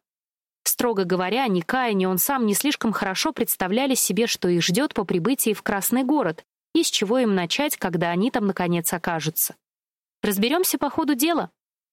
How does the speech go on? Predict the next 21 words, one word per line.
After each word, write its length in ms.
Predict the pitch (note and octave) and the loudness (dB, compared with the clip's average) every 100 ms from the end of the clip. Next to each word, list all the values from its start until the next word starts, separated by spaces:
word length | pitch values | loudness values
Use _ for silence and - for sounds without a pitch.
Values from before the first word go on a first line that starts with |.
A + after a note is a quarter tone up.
| - | -2
говорила 400 | F#3 F#3 F3 E3 | 0 2 0 0
Кая, 300 | - B3 A3 | -2 -2 -2
когда 260 | F3 E3+ | -2 0
он 140 | G#3 F3+ | 0 0
пытался 420 | F3+ G#3 G#3+ F#3 | -2 -2 -2 -2
расспрашивать 720 | F3 - - A3+ - G3 F#3+ | -2 -2 -2 -2 0 0 0
или 100 | F#3 | 0
строить 460 | F3 - F3 E3 - | 0 0 0 0 0
планы. 440 | F#3 E3+ D3+ E3 _ _ _ _ _ - | -2 0 -2 -6 _ _ _ _ _ -6
Казалось, 580 | F3 E3 F#3+ G3 F#3 - | -4 -2 0 0 -2 -2
с 100 | - | -4
тех 240 | F3+ - | -2 -2
пор, 220 | - A3 | -2 -2
как 200 | - E3 | -2 -4
они 160 | E3+ F#3 | 0 0
начали 360 | G#3 G3 F#3 E3+ | 0 0 0 0
двигаться 460 | F3+ F#3+ F3 E3+ | 0 0 -2 -2
в 20 | |
сторону 400 | - - G3+ F3 | -2 0 0 0
Красного 480 | D#3+ G3+ G3 F3+ D#3 | -2 -2 -2 -2 -2
города, 460 | D3+ G#3+ C4 D#3+ | 0 0 2 -2